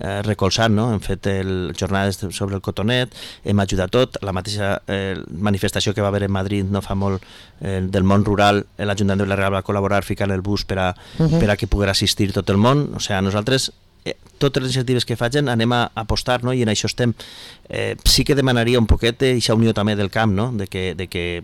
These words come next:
Speaker 1: bueno, si n'hi ha manifestacions, que siguen més conjuntes possibles. Cada un té la seva política també en el tema de les associacions agràries,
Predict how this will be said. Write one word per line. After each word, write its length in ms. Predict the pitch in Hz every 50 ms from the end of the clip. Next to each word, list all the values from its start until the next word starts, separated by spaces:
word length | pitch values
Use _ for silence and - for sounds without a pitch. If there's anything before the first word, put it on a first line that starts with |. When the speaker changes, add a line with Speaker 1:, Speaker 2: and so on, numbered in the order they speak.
| -
Speaker 1:
bueno, 260 | - 101 104 104 123 - -
si 160 | - - 90
n'hi 80 | 87 90
ha 40 |
manifestacions, 800 | 90 92 92 92 - 101 - 110 101 - 110 110 123 131 - - - - - - - -
que 140 | - - 98
siguen 260 | - - 120 120 123
més 140 | 110 107 107 -
conjuntes 380 | - 95 92 - 95 90 -
possibles. 420 | - - - - 107 98 85 - -
Cada 220 | - 120 117 113
un 80 | 110 107
té 100 | 110 98
la 140 | 98 98
seva 360 | 98 - 107 101 101 98 92 90
política 380 | - 95 90 95 98 98 95 92
també 200 | 95 90 95 98
en 60 | 95
el 140 | 92 92 87
tema 200 | - 95 92 90
de 80 | 90 90
les 140 | 87 90
associacions 420 | - 98 92 90 85 95 95 92 90
agràries, 420 | 90 87 92 98 101 110 131 -